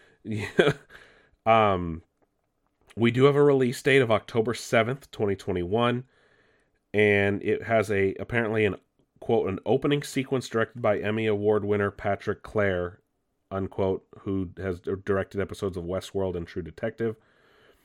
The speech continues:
Um, there are multiple editions to choose from.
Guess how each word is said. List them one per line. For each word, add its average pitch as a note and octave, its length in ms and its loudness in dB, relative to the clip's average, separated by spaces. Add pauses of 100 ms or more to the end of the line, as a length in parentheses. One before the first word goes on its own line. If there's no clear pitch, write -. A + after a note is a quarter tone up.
(460)
Um, E2+ 600 0 (760)
there G2+ 240 0
are B2 160 4
multiple A#2+ 500 0
editions A2+ 460 -2
to - 100 -12
choose D#3+ 320 -4
from. C#3 480 0